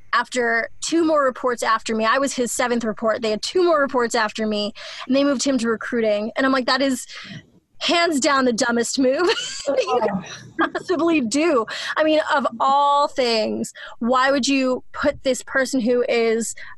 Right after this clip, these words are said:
obviously a predator? I mean, he's got the pattern,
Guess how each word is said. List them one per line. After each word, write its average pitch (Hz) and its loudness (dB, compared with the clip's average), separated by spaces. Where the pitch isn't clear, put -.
obviously 269 2
a 247 2
predator? 233 2
I 220 0
mean, 226 0
he's 226 0
got 240 0
the 233 -4
pattern, 233 2